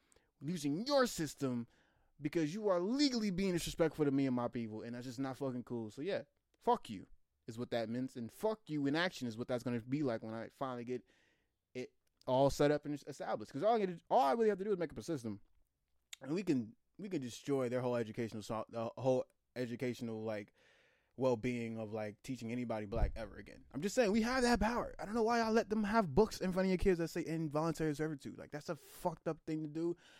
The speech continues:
Um, so yeah, Texas. I'm not gonna talk to your, talk to your people 'cause I don't know who voted for who.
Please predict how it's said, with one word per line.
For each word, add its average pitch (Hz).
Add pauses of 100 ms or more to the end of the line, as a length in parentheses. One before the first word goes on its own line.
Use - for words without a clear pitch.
(280)
Um, 135 (120)
so -
yeah, 196
Texas. - (1800)
I'm 127
not 143
gonna 143
talk 147
to 156
your, 147
talk 147
to 151
your 151
people 185
'cause 131
I 120
don't 135
know 139
who 143
voted 147
for 139
who. 180